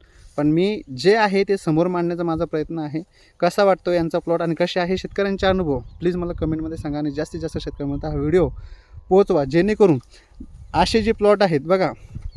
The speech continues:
तिसऱ्या तोड्यानंतर पूर्ण प्लॉट खराब झाले, ह्याला नवीन पूर्णपणे शेंडे काढलेत आणि फुलं आणि माल कशा पद्धतीने लागला हे पाहू शकतो. म्हणजे असे व्हिडिओ शेतकऱ्यांपर्यंत जाणं गरजेचं आहे,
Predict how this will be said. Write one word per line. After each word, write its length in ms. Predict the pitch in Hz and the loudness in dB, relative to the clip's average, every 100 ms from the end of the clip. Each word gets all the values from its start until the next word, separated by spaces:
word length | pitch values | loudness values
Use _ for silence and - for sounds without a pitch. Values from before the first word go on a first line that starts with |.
| - - | -14 -2
तिसऱ्या 260 | 202 - 208 | -2 0 0
तोड्यानंतर 600 | 190 196 190 185 190 196 - - - - 190 | 0 0 -2 -2 2 2 0 -6 -8 -4 0
पूर्ण 220 | 185 196 | 2 2
प्लॉट 240 | 208 220 | -2 -2
खराब 200 | 185 180 | 0 0
झाले, 160 | 196 190 | 2 2
ह्याला 160 | 180 | 2
नवीन 340 | 190 156 180 220 | 0 0 0 -2
पूर्णपणे 460 | 208 196 190 202 | -2 -4 -4 -6
शेंडे 280 | 202 165 143 | -4 -2 -2
काढलेत 340 | 175 175 175 165 | -4 -4 -4 -4
आणि 120 | 175 | -6
फुलं 220 | - 151 | -4 -2
आणि 140 | 160 165 | -2 -2
माल 200 | 151 151 | -4 -6
कशा 200 | 156 156 | -8 -10
पद्धतीने 200 | 147 147 | -8 -6
लागला 180 | 143 147 | -6 -4
हे 100 | 143 | -4
पाहू 220 | 147 147 | -4 -6
शकतो. 260 | - _ - | -8 _ -6
म्हणजे 180 | 156 202 | -2 0
असे 280 | 214 - 311 | 0 2 4
व्हिडिओ 160 | 269 | 4
शेतकऱ्यांपर्यंत 460 | 277 - 240 247 240 | 4 2 2 2 0
जाणं 260 | 247 226 220 | 2 2 2
गरजेचं 300 | 196 185 | 2 2
आहे, 80 | 160 | 0